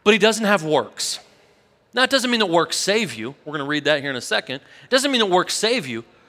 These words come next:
But if there is a saving faith, if one truly understands the cross, that it says that living waters will flow out of us, good things will flow out of us. If he has faith, but he doesn't have action, can his faith save him? No,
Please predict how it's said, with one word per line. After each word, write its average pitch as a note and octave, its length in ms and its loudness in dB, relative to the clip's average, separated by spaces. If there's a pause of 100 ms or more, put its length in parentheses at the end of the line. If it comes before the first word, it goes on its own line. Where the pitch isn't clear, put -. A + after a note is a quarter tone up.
(220)
But A3+ 120 6
if - 80 2
there C4 100 4
is B3 120 2
a G3 60 2
saving A3+ 580 2
faith, G3+ 480 -2 (420)
if F#3+ 120 0
one A#3+ 240 4
truly C4 400 0
understands G#3+ 520 -2
the F3 80 -4
cross, F3+ 640 2 (560)
that A3+ 100 -2
it G3+ 60 0
says - 180 -2
that F#3 80 -2
living F#3+ 420 2
waters F3 380 2
will F3 100 -2
flow G3 300 0
out A#3 160 0
of B2 100 -4
us, A#2+ 100 -6
good F#3+ 280 0
things A3 260 0
will G3 80 -4
flow A3 240 -4
out - 140 -4
of A2 100 -6
us. - 180 -16 (680)
If G#3 140 4
he A#3+ 140 6
has C4 400 4
faith, G3 320 0
but G3+ 100 0
he F#3+ 60 2
doesn't G#3 260 0
have F#3+ 240 4
action, F#3 600 0 (360)
can G#3+ 140 -2
his G3+ 180 0
faith G#3+ 260 -4
save B3+ 320 -2
him? D#3 140 -6
No, A#3+ 280 4